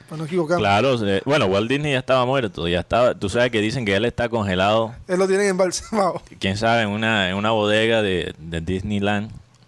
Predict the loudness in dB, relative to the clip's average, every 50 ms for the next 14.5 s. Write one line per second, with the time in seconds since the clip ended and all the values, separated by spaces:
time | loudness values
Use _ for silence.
0 | -14 -10 -6 -6 -4 -4 -4 -4 -4 -4 -4 -4 -4 -6 -6 -6 -6 -4 -2 0
1 | 0 0 0 0 -2 -4 -4 -4 -4 -2 0 0 0 0 0 -2 -2 -2 -4 -4
2 | -4 -6 -6 -6 -4 -4 -2 -2 0 0 -2 -2 -4 -4 -4 -6 -6 -6 -8 -12
3 | -20 -20 _ -16 -8 -6 -6 -4 -4 -2 -2 0 0 2 2 2 0 0 0 -2
4 | -2 -2 -2 -4 -2 -2 0 0 0 0 0 0 0 2 2 0 0 0 -2 -2
5 | 0 -2 -4 -4 -6 -14 -18 -16 -14 -14 -14 -16 -18 -20 -14 -6 -2 0 0 0
6 | 0 -4 -6 -2 -2 0 0 0 -2 0 0 0 0 0 -2 -2 -2 -2 -2 -4
7 | -4 -8 -6 -4 -4 -4 -2 -4 -4 -4 -2 -6 -6 -6 -6 -4 -2 -2 -2 -2
8 | -4 -6 -8 -6 -4 -6 -4 0 0 0 0 0 0 0 -2 -2 -2 -4 -2 -2
9 | -2 -4 -6 -8 -20 -20 -16 -8 -6 -2 -2 -2 0 0 0 0 0 0 0 0
10 | 0 2 2 2 0 -2 -4 -8 -12 -10 -2 0 2 2 4 4 2 2 0 0
11 | -4 -10 _ _ -6 -4 -4 -2 -2 -2 -4 -4 -4 -2 0 0 2 2 2 2
12 | 2 2 0 -2 -6 _ _ _ -10 -4 -2 0 2 2 2 2 2 2 2 4
13 | 4 2 2 2 0 0 0 0 0 0 0 0 -2 -4 -4 -2 -2 -2 -2 -2
14 | -4 -6 -2 -2 0 0 2 0 0 -2